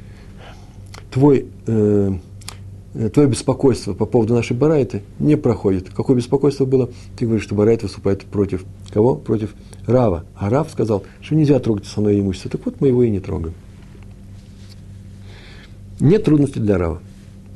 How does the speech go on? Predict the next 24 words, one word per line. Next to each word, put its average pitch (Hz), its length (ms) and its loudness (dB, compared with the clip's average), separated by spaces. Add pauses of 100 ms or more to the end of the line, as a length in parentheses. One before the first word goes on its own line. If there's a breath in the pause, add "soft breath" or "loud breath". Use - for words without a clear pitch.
(680 loud breath)
Понятно, 190 300 4
что 170 140 2
Гемара 131 400 4
тут 143 220 4
же 123 100 4
моментально 117 600 4
говорит 104 260 2
то, 139 100 2
что 135 140 0
вы 139 80 4
сейчас 101 160 -2
должны 87 180 0
сказать. 82 320 -8 (1040)
Стоп, 107 220 0
стоп, 101 200 2
стоп, 87 200 -4
стоп. 95 220 -6
Но 101 100 0
через 101 220 0
шестьдесят - 500 -2
лет 98 240 2 (1120)
поле-то 90 300 0
вернется 110 400 -2
владельцу. 85 460 -6